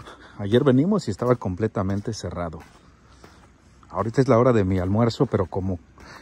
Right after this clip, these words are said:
me comí la comida de los <laughs> trabajadores, me dejaron sus taquitos. Voy a echarle un ojito aquí a ver si no me resbalo. Este viernes voy para México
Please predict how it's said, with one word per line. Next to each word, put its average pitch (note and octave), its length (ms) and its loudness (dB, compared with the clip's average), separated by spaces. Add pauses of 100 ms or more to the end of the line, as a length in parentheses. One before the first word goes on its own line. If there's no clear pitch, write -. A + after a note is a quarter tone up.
(200)
me G#2 160 -2
comí A#2+ 280 0
la C#3+ 140 2
comida A#2+ 360 0
de G#2+ 120 0
los G#2 120 -2 (200)
<laughs> - 140 -20
trabajadores, G#2+ 640 0
me G#2+ 100 -2
dejaron A2+ 320 -4
sus G#2 180 -12
taquitos. C#3 560 -6 (1300)
Voy G#2 100 -6
a - 20 -8
echarle A#2 220 0
un A#2 80 4
ojito A#2 320 -2
aquí G#2 180 -4
a A#2 60 2
ver A2+ 100 0
si A2+ 120 -10
no A2+ 80 -2
me A#2+ 120 0
resbalo. B2 560 2 (1500)
Este - 160 0
viernes C#3 300 6
voy C#3 140 2
para A#2+ 200 4
México B2 500 0